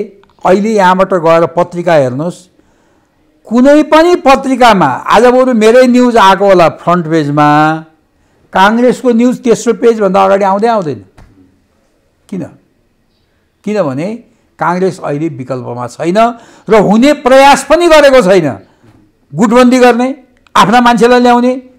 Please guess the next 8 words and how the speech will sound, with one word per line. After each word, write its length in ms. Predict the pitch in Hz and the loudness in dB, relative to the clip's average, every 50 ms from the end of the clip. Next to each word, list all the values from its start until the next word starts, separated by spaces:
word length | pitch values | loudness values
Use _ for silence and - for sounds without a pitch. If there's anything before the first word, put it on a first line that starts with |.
| _ _ _ | _ _ _
सबैको 440 | _ - 226 240 226 294 294 277 269 | _ -4 -4 -2 0 0 2 2 2
चाहना 320 | 202 240 226 220 220 214 170 | 2 2 0 0 0 0 -2
सभापति 560 | - 190 202 208 214 220 202 233 214 190 233 | -2 0 0 2 2 0 0 -2 -6 -4 -6
हुने, 280 | 233 233 233 247 247 | -6 -4 -4 -4 -4
आफ्ना 320 | 247 233 - 185 175 196 208 | -4 -2 -4 -4 -2 -2 -2
मान्छेलाई 380 | 208 208 208 180 208 214 214 202 175 170 175 170 - - - _ - | -2 -2 -2 -2 -2 -2 -2 -2 -4 -10 -14 -18 -20 -20 -20 _ -12
टिकट 240 | 208 185 233 226 | -6 -2 -2 -2
दिने, 460 | 208 185 233 233 240 254 254 254 254 | -2 -4 -6 -4 -2 -2 -4 -4 -6